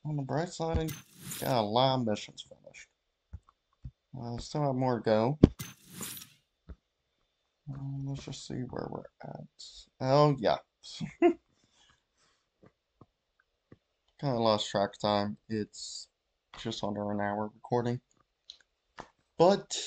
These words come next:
um, like I said, tons of missions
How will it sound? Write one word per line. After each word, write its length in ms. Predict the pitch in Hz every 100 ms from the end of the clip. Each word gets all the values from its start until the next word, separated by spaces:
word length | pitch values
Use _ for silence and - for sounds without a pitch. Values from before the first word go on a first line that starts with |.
| - - _ 139
um, 520 | 147 156 156 151 151 _ _ _
like 160 | 131 135
I 40 |
said, 360 | 135 139 117 101 _ _ _ _
tons 340 | - 131 127 131
of 80 |
missions 380 | 120 107 - 107